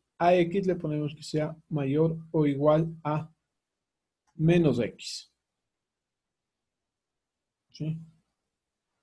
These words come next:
Entonces le cerramos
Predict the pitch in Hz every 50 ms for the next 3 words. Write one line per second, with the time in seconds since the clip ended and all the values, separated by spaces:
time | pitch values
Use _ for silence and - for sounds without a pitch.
0 | _ _ _ _ _ _ _ _ _ _ _ _ _ _ _ _ _ _ _ _
1 | _ _ _ _ _ _ _ _ _ _ _ _ _ _ _ _ _ 147 135 127
2 | - - 123 - - 123 135 143 - - 196 175 175 170 160 165 190 214 202 -
3 | -